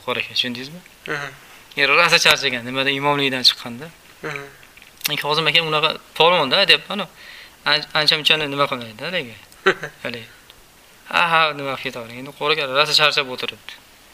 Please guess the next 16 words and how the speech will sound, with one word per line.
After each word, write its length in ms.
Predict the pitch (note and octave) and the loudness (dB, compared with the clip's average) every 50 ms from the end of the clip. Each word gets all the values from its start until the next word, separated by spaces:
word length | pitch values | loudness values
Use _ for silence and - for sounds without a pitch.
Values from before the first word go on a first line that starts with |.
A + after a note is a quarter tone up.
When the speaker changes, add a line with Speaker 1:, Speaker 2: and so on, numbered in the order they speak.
| - - - | -20 -20 -12
Speaker 2:
U, 120 | - F3+ F3+ F#3 F#3 D#3 - - - - - - - - - - - D2+ C#2+ - - - - | -8 -4 -2 -2 -2 -2 -4 -6 -8 -12 -12 -14 -14 -16 -16 -16 -16 -16 -16 -16 -16 -16 -12
uni 240 | - E3+ E3 F3+ F3+ | -8 -6 -6 -6 -6
charchashini 600 | - - G#3+ D#3+ - - E3+ - - F3 F3+ F3 | 0 2 2 2 2 0 -6 -4 -4 -6 -6 -4
tushunmaydi. 500 | - - - F3 E3+ E3 D3+ C#3 C3+ C#3 - - | -4 -4 -4 -4 -4 -4 -6 -6 -6 -8 -8 -6
Speaker 1:
Ha, 80 | C3+ | -4
Qora 240 | - C#3 C3+ C3+ C#3+ | 0 2 4 4 6
aka, 80 | D3 - E3+ E3 E3+ D#3+ | 4 4 4 4 2 2
e, 180 | C#3 C3 B2 B2 | 2 0 0 2
Kozim 260 | D#3+ D#3+ E3 F3+ F#3 | 2 4 4 6 6
aka 140 | F3 G3 G3 | 4 4 4
tushunmaydi-da. 560 | - - F#3 D#3+ C#3+ B2+ A#2 B2+ D3 E3+ F#3 - - - - - - - - - - - - - - - - - - - - | 4 2 2 2 0 -2 -4 -6 -8 -10 -10 -12 -16 -20 -20 -20 -20 -20 -20 -20 -20 -20 -20 -20 -20 -20 -20 -20 -20 -20 -20
Deydi, 280 | A#2+ A#2 B2+ C#3 C3+ - - - - | -14 -12 -12 -12 -12 -14 -18 -16 -14
uyda 300 | D#3+ C#3 B2+ B2 C3+ C3+ C3+ - - - - - - - | -12 -10 -6 -4 -2 -4 -4 -6 -10 -14 -14 -14 -4 -2
plan 220 | - C3+ C#3 C3+ | 0 2 2 0
paydam, 380 | B2+ C3+ B2 A#2+ B2+ D#3 F3+ E3+ | 0 0 -2 -2 -4 -6 -8 -10
deydi. 140 | C#3+ A2 | -12 -14